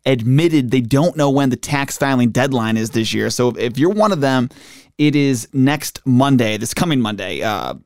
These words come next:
April eighteenth. So if you haven't done them yet,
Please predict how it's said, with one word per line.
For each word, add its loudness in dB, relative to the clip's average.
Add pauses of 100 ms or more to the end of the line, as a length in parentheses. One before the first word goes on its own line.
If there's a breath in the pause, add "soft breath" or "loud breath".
(180)
April 0
eighteenth. -2
So -2
if -8
you 0
haven't -2
done 2
them 4
yet, 0